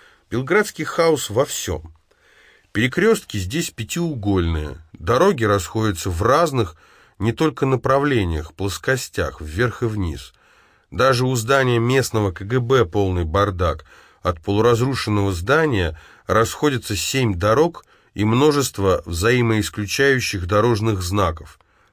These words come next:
Почему семь? Куда они ведут? Куда двигаться? Что они имели в виду? Понятно также, почему американские бомбы все время не туда падали.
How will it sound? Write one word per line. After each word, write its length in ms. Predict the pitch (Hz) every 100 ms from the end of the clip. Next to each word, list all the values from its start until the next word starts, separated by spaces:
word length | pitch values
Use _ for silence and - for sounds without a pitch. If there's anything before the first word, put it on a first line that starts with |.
| -
Почему 340 | 85 - 117
семь? 400 | - - 190 175 _ _ _ _ _ _ _ _ _ _ _
Куда 280 | - 95 117
они 180 | 117 120
ведут? 400 | 123 151 185 - _ _
Куда 320 | 104 98 110
двигаться? 640 | 101 170 117 82 - 73 62 -
Что 240 | - 101
они 220 | 101 117
имели 240 | 123 123 127
в 80 | 127
виду? 440 | 156 170 110 76 - _ _ _ _ _ _ _ _ _ _
Понятно 420 | - 117 170 185 147
также, 340 | 151 156 139
почему 400 | 131 120 131 139
американские 720 | 147 127 120 139 139 - 120
бомбы 420 | 107 110 151 151 127
все 220 | - 117
время 280 | 120 143 135
не 140 | 135
туда 380 | 135 143 147 90
падали. 500 | 80 104 78 67